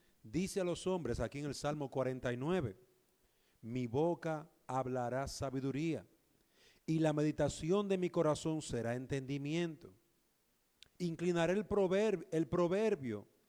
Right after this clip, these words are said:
inclin-, inclinaré el proverbio mi oído. Con el arpa declararé mi enigma. Por eso, amados hermanos, el libro de Proverbios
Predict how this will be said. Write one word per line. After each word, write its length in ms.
inclin-, 500
inclinaré 480
el 120
proverbio 580
mi 160
oído. 480
Con 240
el 120
arpa 600
declararé 920
mi 260
enigma. 680
Por 160
eso, 160
amados 320
hermanos, 640
el 140
libro 280
de 80
Proverbios 840